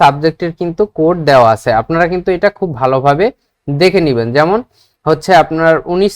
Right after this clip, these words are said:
তারিখে যদি আমরা দেখি, উনিশ তারিখে হচ্ছে আপনার এই কয়টা সাবজেক্টের পরীক্ষা, এরপর আঠাশ তারিখ হচ্ছে এই কয়টা সাবজেক্টের পরীক্ষা, এরপরে এক নয় দুই হাজার পঁচিশ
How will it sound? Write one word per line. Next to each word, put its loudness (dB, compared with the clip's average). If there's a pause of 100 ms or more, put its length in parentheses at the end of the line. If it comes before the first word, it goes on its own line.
(100)
তারিখে 0 (160)
যদি 0 (100)
আমরা 0 (100)
দেখি, -2 (140)
উনিশ -6
তারিখে -2
হচ্ছে -6 (100)
আপনার -2 (680)
এই 0 (180)
কয়টা 4
সাবজেক্টের 0
পরীক্ষা, -2 (560)
এরপর 2 (200)
আঠাশ 0 (120)
তারিখ 4
হচ্ছে -4 (180)
এই -2
কয়টা 0
সাবজেক্টের -2 (100)
পরীক্ষা, -2 (560)
এরপরে 2 (320)
এক -2 (280)
নয় 2
দুই -2
হাজার 0 (100)
পঁচিশ -4